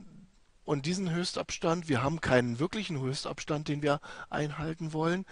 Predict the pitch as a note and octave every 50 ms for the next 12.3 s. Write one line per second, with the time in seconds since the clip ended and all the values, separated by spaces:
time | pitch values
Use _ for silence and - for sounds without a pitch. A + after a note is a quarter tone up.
0 | - - - - - - - - - - - - - - C#3+ C#3+ D3 D3+ C#3+ C#3+
1 | C3+ B2+ C3+ C#3 - - D#3+ C#3 B2+ - - C3+ C3+ C3+ C3 D3 D3 D3 D3+ D3+
2 | C#3+ C3+ C3 C3 D3 D#3 C#3 - - - C3 B2 - - - C3 - - - C#3+
3 | C3 C3 C#3 - - - D3 D#3 E3+ E3+ D#3 A#2+ G#2+ G#2 - - - - - -
4 | - - - - - - - - - - - - - _ - - B2 A#2 B2+ C#3
5 | C#3 - - - - - - - - _ - - - - - - - - D3 -
6 | C#3+ - - D#3+ D3 D3 C#3 C3 - - C#3 D3 F#3 G#3 - - A3 G3+ - -
7 | G3+ G#3+ G#3+ G#3+ G3+ G#3+ A3 A3+ A3+ B3+ C#4 C4+ - - - - - - - -
8 | - - - - - C#3 - - - D#3+ D#3 D3+ C#3 C#3 C3+ C3+ D#3 E3+ F3+ G3+
9 | E3+ C3+ B2+ C3 C3 C3 B2+ B2 A#2 C3 C#3+ - - F3 E3 D#3+ D3+ - E3+ E3+
10 | E3+ F3 F3 G3 F#3 - - - - G3+ F#3+ F#3+ F#3+ F#3 E3 D#3 E3 E3+ D#3+ C#3+
11 | D#3 D#3+ E3 F3 F#3 F3+ - - - - - - - F3 E3+ F3 - - - E3
12 | D#3 - E3+ E3+ E3+